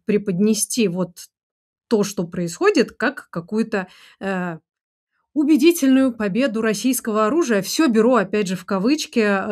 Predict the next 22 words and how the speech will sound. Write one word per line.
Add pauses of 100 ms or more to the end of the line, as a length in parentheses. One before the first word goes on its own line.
(120)
э,
чтобы,
не
дай
бог,
вы
не
подумали,
что
я
се-,
серьезно
оцениваю, (340)
а,
то,
что
делает, (340)
а,
м, (180)
российская
армия
в